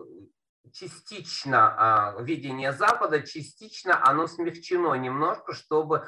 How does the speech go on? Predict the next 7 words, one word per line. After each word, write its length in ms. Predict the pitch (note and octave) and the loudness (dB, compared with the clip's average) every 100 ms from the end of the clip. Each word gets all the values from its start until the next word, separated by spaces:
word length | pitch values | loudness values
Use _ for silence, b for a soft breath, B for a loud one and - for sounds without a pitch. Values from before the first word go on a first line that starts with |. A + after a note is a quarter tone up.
| B | B
у 120 | - C#3 | -4 0
России 480 | C#3 B2+ - E3+ | 0 0 -8 -8
не 340 | C3+ C3+ D3 C#3 | -6 -2 2 2
было 640 | B2+ B2+ A#2+ A#2 A2+ B2 | 0 2 6 6 6 0
желания 420 | A#2 D3+ G3 E4+ | -2 0 0 -2
сразу 400 | A#2+ - D3 D3+ | -4 0 0 0
же 380 | C3+ A#2 A2+ - | -8 -4 -2 -2